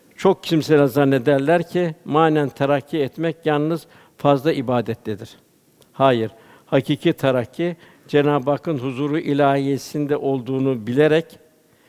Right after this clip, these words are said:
sünnet-i seniyye istikametinde hayatını tanzim etmekle olur." Mevlana Celaleddin Rumi Hazretlerinden, "Şems," diyor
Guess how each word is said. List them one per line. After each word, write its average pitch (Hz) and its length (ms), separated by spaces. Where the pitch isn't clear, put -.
sünnet-i 151 420
seniyye 147 320
istikametinde 131 880
hayatını 135 480
tanzim 120 360
etmekle 104 420
olur." 95 200
Mevlana 165 540
Celaleddin 156 400
Rumi 165 300
Hazretlerinden, 113 760
"Şems," - 540
diyor 165 500